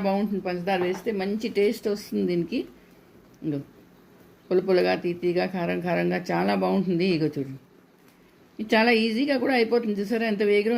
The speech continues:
అయిపోయిందో ఇది. ఇది ఒక ఉడుకు రావాలండి. ఇగో ఇలా ఉడికొచ్చింది కదా,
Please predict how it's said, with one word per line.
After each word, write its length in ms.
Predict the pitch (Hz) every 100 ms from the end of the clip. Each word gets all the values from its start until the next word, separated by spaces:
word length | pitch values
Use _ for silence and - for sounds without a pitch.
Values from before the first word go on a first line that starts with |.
| 220
అయిపోయిందో 340 | 214 214 214 190
ఇది. 140 | 214 277 - - _ _ _ _ - _ - _ _ - - - - - - - - - - - - - - - - - - - - - - - - - - - - -
ఇది 100 | 202 202
ఒక 60 | 202 190
ఉడుకు 180 | 220 247 214
రావాలండి. 500 | 202 202 180 175 294 - - - - - - - -
ఇగో 140 | 151 139 - - - _ _ - _ _ _ _ _ - _ - - -
ఇలా 140 | 202 226
ఉడికొచ్చింది 480 | 240 262 240 294 233
కదా, 140 | 233